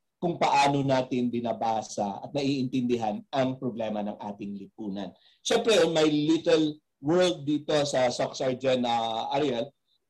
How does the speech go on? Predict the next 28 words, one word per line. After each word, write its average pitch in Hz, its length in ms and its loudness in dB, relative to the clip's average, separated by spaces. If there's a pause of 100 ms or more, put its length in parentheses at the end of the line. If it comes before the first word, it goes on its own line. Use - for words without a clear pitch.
uh, 117 160 2
aside 139 320 0
from 127 240 -2
the 113 320 0
regular, 135 560 2
uh, 113 240 0
weekly 135 400 -6
program 127 480 2
namin, 131 480 0
radio 120 400 0
program 117 480 0
every 135 240 2
Friday 113 560 0
over 110 240 -6
station 110 560 -6
D 120 160 2
X - 240 -6
C 165 80 0
P 127 320 -2 (240)
of 123 80 -10
the 120 160 0
Diocese 120 480 2
of 131 80 -2
Marbel, 139 480 2 (240)
nag-i-explore 170 880 0
kami 156 320 0
at - 80 -12
nagsisimula 139 720 0